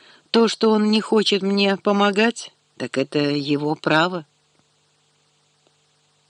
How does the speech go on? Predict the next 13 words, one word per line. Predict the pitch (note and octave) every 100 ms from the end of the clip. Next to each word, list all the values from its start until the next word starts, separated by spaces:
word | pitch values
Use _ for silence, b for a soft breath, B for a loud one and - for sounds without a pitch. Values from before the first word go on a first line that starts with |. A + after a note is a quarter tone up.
| _ _ _ _
«Ну | G#3 C4
что | - F#4+
ты | E4 F3+
надулась?» | F3+ F#3 F3+ D#3+ C#3 C3+ - - _ _ _ _ _
перебил | F3 E3+ D#3+ D#3 E3 D3+ -
мои | E3 D#3 C#3+
мысли | C#3+ C#3+ - D3
Толик. | C#3+ D3 A#2+ G2 - - b b b b b b b b
«Обиделась, | - F3+ A3+ A3+ D3+ B2
что | - - D3
ли?» | A2+ A#2+ - _ _ _ _ _ _ _ _ _ _ _ _ _ -
«Не | F3+
знаю. | C3 D3 E3 D#3